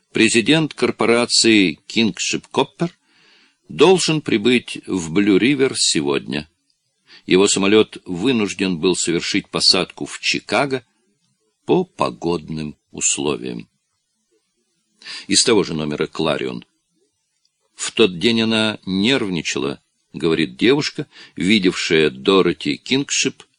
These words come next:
последней. "Она пробыла у меня в комнате недолго и все время казалась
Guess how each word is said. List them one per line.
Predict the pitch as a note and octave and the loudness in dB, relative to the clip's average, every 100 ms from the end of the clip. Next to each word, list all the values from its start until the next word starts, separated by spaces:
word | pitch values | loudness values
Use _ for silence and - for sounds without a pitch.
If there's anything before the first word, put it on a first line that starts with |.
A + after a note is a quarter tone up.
| _ | _
последней. | - - D#2+ E2 D2+ C2 - _ _ _ _ _ _ - - - | -6 -4 -2 -2 -4 -10 -12 _ _ _ _ _ _ -20 -20 -6
"Она | C3+ C#3+ | -2 -2
пробыла | - B2+ A#2+ B2 | 0 0 0 -2
у | |
меня | A#2+ A#2+ | -4 -6
в | - | -6
комнате | B2 B2 A#2 B2 | -4 -4 -4 -4
недолго | A#2+ A#2 C#3 G2 D#2 | -4 0 0 0 0
и | D#2 | 0
все | - A#2 | 2 2
время | G#2+ C3 B2+ | 4 2 0
казалась | - G2 A#2 A2+ - - | -2 0 2 0 -2 -6